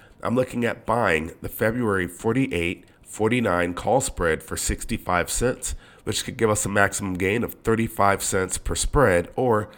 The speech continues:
that would be a fifty-three point eight five percent return in five weeks. Now, you enter this trade by buying the February forty-eight call for four dollars and five cents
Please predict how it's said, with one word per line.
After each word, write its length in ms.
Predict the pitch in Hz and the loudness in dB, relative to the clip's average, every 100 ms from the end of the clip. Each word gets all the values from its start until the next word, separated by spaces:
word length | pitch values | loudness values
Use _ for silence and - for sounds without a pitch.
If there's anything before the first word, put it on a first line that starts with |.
| - | -8
that 120 | 113 117 | -2 -2
would 120 | 107 | 0
be 80 | 98 | -2
a 60 | |
fifty-three 600 | 87 107 - 110 - 101 | 0 -4 -2 -2 -2 -2
point 320 | 98 - 95 - | -2 -2 -2 0
eight 180 | 85 - | -2 -2
five 320 | 92 85 82 | 0 0 0
percent 320 | - - 101 | -4 -2 -4
return 380 | 65 - 104 87 | -6 -2 0 0
in 80 | 71 | -4
five 380 | - 76 69 85 | -2 0 0 -2
weeks. 440 | 92 - - - - - - - - - | -4 -4 -8 -8 -12 -20 -20 -20 -12 -2
Now, 60 | |
you 140 | 92 - | 0 2
enter 180 | 143 139 | 2 4
this 140 | 87 | 4
trade 400 | - 95 87 85 | 4 4 4 2
by 140 | 92 | 0
buying 520 | 85 101 117 87 76 80 | 0 2 2 2 -2 -4
the 80 | - | -10
February 480 | - 104 107 104 90 | -2 -2 0 2 0
forty-eight 500 | - 104 98 90 87 | 0 -2 2 2 0
call 300 | - 95 104 | 0 0 0
for 160 | - 85 | 0 -6
four 240 | - 95 | -4 -2
dollars 340 | 90 85 82 | 2 2 0
and 160 | - 78 | -4 -6
five 300 | 82 80 78 | -2 -2 -2
cents 480 | - 135 151 - | -2 0 0 -4